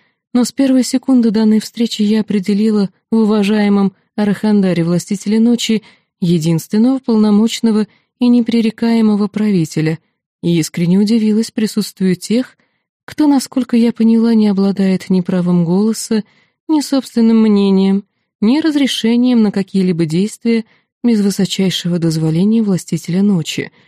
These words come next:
который, насколько я понимаю, является их отцом. Я права? И выступление кесаря. «Да, нежная моя, ты совершенно права.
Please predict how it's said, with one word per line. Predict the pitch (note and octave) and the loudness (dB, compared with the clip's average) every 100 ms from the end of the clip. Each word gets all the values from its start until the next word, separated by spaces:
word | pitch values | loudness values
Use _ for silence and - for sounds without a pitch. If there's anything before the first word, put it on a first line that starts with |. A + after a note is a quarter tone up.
| _ _ - | _ _ -6
который, | F#3+ A#3 C4 C4 | -4 -2 0 2
насколько | A#3 - A3+ F#3+ G3 | 0 -2 -6 -4 -2
я | F#3 E3+ | 0 -2
понимаю, | F3 E3+ F3 A#3+ C#4 B3+ | -2 0 2 0 0 0
является | F#3 E3 D#3+ - E3+ | 0 0 -2 -4 -8
их | - | -10
отцом. | G#3 - - D#3 - _ _ _ - | -16 -14 -8 -8 -10 _ _ _ -4
Я | G#3 F#3+ | -2 -2
права? | F#3 F#3 F3+ A3 _ _ _ _ _ _ _ _ - | 0 0 0 -2 _ _ _ _ _ _ _ _ -2
И | E4+ | 0
выступление | E4 - A3+ F#3 F#3 F#3 F#3 | 0 0 -2 0 2 2 0
кесаря. | - D#3+ - D#3 - _ _ _ _ _ - | -2 -8 -6 -8 -8 _ _ _ _ _ -6
«Да, | E3+ F3 B3 | -2 0 2
нежная | D4+ D4+ D4 D4 | 0 0 0 2
моя, | C4+ B3+ A#3+ A#3 | 4 4 2 0
ты | G3+ | -2
совершенно | G3+ F#3+ - F#3 E3+ E3 | -2 -2 -2 -2 0 -2
права. | E3+ E3 D3 | -2 -4 -4